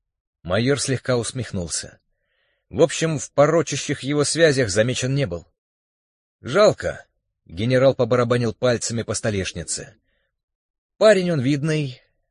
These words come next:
девушкам такие нравятся. Через его девушку мы бы многое могли прояснить. Предлагаете его с кем-нибудь, э, познакомить? Среди тех, кто нам помогает, кандидатуру подыскать можно.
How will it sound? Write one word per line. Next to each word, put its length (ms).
девушкам 580
такие 340
нравятся. 800
Через 300
его 160
девушку 680
мы 200
бы 120
многое 420
могли 260
прояснить. 680
Предлагаете 640
его 180
с 60
кем-нибудь, 560
э, 600
познакомить? 720
Среди 400
тех, 280
кто 200
нам 120
помогает, 680
кандидатуру 540
подыскать 420
можно. 480